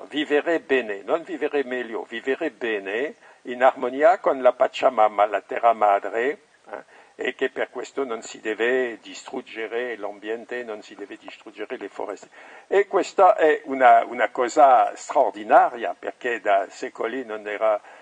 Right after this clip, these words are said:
era una cosa che non, eh, non si sentiva più. Questo. E, e sicuramente penso che è l-, l'unica strada per, eh, per l'umanità per avere un futuro,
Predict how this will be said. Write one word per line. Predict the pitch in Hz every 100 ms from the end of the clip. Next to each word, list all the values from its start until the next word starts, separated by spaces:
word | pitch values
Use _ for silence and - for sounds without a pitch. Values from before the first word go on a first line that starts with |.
| -
era | 143 117 117 110
una | 107 101
cosa | - 120 156 135
che | 113
non, | 110 117 107
eh, | 101 101
non | 104 110
si | -
sentiva | 104 113 - 113 123 -
più. | 180 147
Questo. | - 143 - - - - - _
E, | - 135 120
e | 113
sicuramente | - 147 151 131 131 175 196 185 151 117
penso | - 107 - 104
che | 127 131 127
è | 127 135 123 110 101
l-, | 98 110 107
l'unica | 107 127 120 110 120
strada | - - 170 151 135 98 -
per, | - 110
eh, | 110 110 113 110 113 - - _
per | - 127
l'umanità | 110 117 110 110 - 139
per | - 113
avere | 104 104 120 113
un | 92
futuro, | - 104 - - 98 95 -